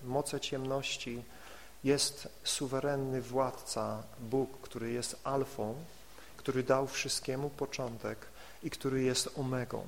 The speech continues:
który wszystko zakończy według zamysłu swojej woli.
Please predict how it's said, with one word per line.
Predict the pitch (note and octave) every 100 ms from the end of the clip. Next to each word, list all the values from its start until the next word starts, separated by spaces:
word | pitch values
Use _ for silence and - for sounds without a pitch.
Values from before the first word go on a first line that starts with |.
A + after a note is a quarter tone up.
| - - - - -
który | - B2+
wszystko | B2 - - - C3+
zakończy | A#2+ A#2+ - C3+ B2 - G2+ G2+ - -
według | B2+ A#2 A#2+ A#2+
zamysłu | A2+ B2 B2+ B2 - A#2+
swojej | A2+ - A#2 A2+ A2+
woli. | A2 A2 G#2